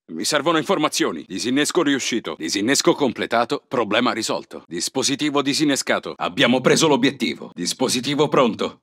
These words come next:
Via al timer. Obiettivo pronto. Via al tempo. Piazzamento in corso. Piazzo una carica. Posiziono una carica. Al punto di estrazione. Forza! All'estrazione. Muoviamoci. Stiamo aspettando il punto di estrazione. Presto! Estrazione riuscita.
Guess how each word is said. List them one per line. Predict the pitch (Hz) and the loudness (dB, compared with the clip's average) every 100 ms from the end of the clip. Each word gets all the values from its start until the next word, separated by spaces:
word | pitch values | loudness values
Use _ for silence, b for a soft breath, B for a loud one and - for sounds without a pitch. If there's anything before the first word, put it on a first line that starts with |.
| - | -2
Via | 143 156 | 4 6
al | 151 | 6
timer. | 170 123 90 78 - | 6 4 0 -6 -8
Obiettivo | 80 101 127 175 156 | -2 0 2 4 4
pronto. | 160 175 123 - 80 | 4 4 4 0 -4
Via | 160 226 | 2 4
al | 165 | 4
tempo. | 127 113 - - - | 2 -4 -4 -14 -8
Piazzamento | 95 - 151 160 180 | -4 0 2 4 2
in | 170 | 2
corso. | 165 120 - 95 | 2 0 -2 -4
Piazzo | - 135 - | -2 0 2
una | 185 165 | 2 2
carica. | 165 147 120 117 | 4 2 2 -4
Posiziono | 95 104 120 127 190 165 156 | -6 -6 -4 0 2 4 4
una | 156 | 2
carica. | 151 143 98 - 82 | 4 2 0 -6 -2
Al | 131 117 | 0 0
punto | 120 175 123 180 | 0 0 2 0
di | |
estrazione. | 151 - 156 - - 95 95 | 0 0 0 0 -2 -2 2
Forza! | 277 277 - 107 - | 6 6 2 -4 -4
All'estrazione. | 110 127 160 156 175 - - 143 101 87 | -4 0 0 2 0 0 -2 -2 -2 -2
Muoviamoci. | 95 233 220 170 127 - - | 2 4 4 2 0 -4 -6
Stiamo | - 208 165 | -2 0 0
aspettando | 175 - 226 247 214 | 0 0 2 2 2
il | 220 | 2
punto | 277 240 | 2 2
di | 240 | 2
estrazione. | 214 254 196 - 262 151 | 0 0 0 2 2 2
Presto! | 143 320 262 - 123 80 | 2 4 2 0 -4 -4
Estrazione | 98 - 151 - 170 | -6 -4 -2 2 2
riuscita. | 156 170 - 160 113 | 2 0 0 0 -2